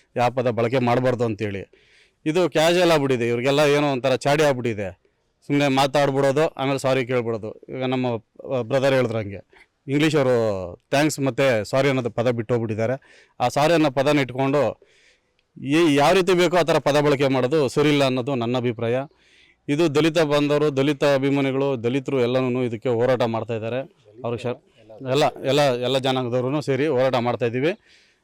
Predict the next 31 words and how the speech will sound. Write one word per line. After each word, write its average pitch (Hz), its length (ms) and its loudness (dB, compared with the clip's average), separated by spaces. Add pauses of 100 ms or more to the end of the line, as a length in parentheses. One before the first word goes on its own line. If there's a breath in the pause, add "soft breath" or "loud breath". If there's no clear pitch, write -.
(140 soft breath)
ಆಮೇಲೆ 165 280 0
ಅವರು 165 160 2
ಸಾರಿನೂ 165 420 2
ಕೇಳಿದ್ದಾರೆ. 131 520 2 (140)
But 170 160 -2
ನಾವು 185 320 4
ಏನೇನು 190 220 2
ಕೇಳ್ತೇವೆ 147 380 0
ಸರ್ಕಾರದಲ್ಲೇ 147 680 0
ಆಗ್ಬೋದು, 143 540 -2 (120)
ಡಿಪಾರ್ಟ್ಮೆಂಟೇ 139 440 0
ಆಗ್ಬೋದು, 107 360 -4 (1160)
ಇದು 131 180 -2
ಒಂದು 156 220 2
ವರ್ಡ್ಸ್ನ 175 440 2
ಇಟ್ಕೊಂಡು 143 840 0 (140)
ಮಾತಾಡ್ತಾರೆ, 170 520 2
ಸಾರಿ 151 280 2
ಕೇಳ್ತಾರಲ್ಲ, 117 680 -2
ಕಾನೂನು 190 460 0
ರೀತಿಯಲ್ಲಿ 170 280 2
ಯಾಕೆ 151 240 0
ಅವ್ರ 151 120 0
ಮೇಲೆ 143 200 2
ಆ್ಯಕ್ಷನ್ 131 300 -2
ತೊಗೊಳ್ಳೋದಿಲ್ಲ, 113 520 0 (680)
ಅಲ್ಟ್ರಾಸಿಟಿ 165 440 -2
ಕೇಸ್ 156 240 0
ಯಾಕೆ 139 160 0
ಬುಕ್ 131 200 -8
ಮಾಡೋದಿಲ್ಲ? 110 600 -2